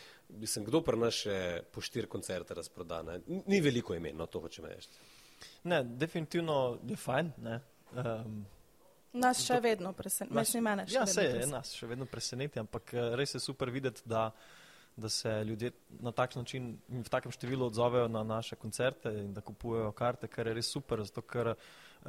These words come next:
Speaker 2: če kaj, potem radi nastopamo pred velikimi mno-, mislim, pred velikimi, eh, množicami. Eh, tako da jaz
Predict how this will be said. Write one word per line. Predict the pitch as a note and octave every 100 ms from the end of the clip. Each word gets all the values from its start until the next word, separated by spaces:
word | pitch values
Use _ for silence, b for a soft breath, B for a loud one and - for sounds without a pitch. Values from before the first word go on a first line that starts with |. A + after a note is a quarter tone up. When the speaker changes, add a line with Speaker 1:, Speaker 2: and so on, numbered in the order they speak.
| B2
Speaker 2:
če | A#2+ -
kaj, | D3+ C#3 C3+ C3+
potem | - B2 B2 B2
radi | A#2 A#2+ A2+ A2+
nastopamo | A2 - A#2 A2 G#2+
pred | G2 G#2+ G#2+ - - - B B B B
velikimi | A#2 A2 A2+ - A2
mno-, | G#2+ A#2 A#2+
mislim, | A2 G#2+
pred | G#2 G2+ -
velikimi, | G#2+ A2 A2 A2 G2+ G2+
eh, | G2+ G#2+
množicami. | G2 A2+ C3 B2+ - A2+
Eh, | G#2+ - - - - - - A2+ A2+ A2 A2+
tako | G#2+ C3
da | B2 B2 A#2 - - -
jaz | - C#3+